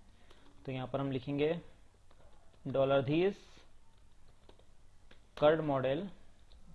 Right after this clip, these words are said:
then इस function को कॉल करेंगे और यहाँ पर हम पहला पैरामीटर देंगे टेबल का नाम, तो टेबल है हमारी users। Then second हम where array pass करेंगे, इसमें हम देंगे कि जिसकी भी आईडी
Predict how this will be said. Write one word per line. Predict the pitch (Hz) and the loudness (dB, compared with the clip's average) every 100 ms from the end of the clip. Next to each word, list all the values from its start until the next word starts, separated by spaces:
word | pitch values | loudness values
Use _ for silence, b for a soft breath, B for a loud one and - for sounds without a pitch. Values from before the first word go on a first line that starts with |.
| - | -12
then | 131 127 127 | -10 -10 -10
इस | 127 - - | -12 -14 -12
function | 131 127 135 | -10 -8 -10
को | |
कॉल | 131 143 156 | 0 2 2
करेंगे | 156 156 175 202 - - - | 2 0 -4 -4 -14 -20 -8
और | 131 131 | -4 -4
यहाँ | 127 | -4
पर | 120 135 | -4 -4
हम | |
पहला | 135 139 151 | -2 0 2
पैरामीटर | 156 156 156 151 | 2 -2 0 0
देंगे | 151 139 | 0 0
टेबल | 135 143 | 2 2
का | 143 | 0
नाम, | 147 170 | -2 -4
तो | 170 - | -4 0
टेबल | 123 131 | 0 2
है | |
हमारी | 135 135 | 0 0
users। | 131 131 139 147 170 - - b b b b b | 0 0 4 4 4 -2 -20 b b b b b
Then | 123 131 127 | -4 -2 -2
second | 127 139 160 | 0 2 2
हम | 156 156 | 0 2
where | 139 151 | 4 4
array | 160 165 | 4 4
pass | 156 147 | 2 4
करेंगे, | 139 135 139 175 - - - | 0 0 0 -2 -4 -14 -10
इसमें | 135 139 | -8 -6
हम | 135 | -4
देंगे | 131 131 131 | -4 -4 -4
कि | 127 | -4
जिसकी | 123 120 - 143 | -6 -6 -2 0
भी | 135 147 | 0 0
आईडी | 127 135 123 165 | 2 2 2 -2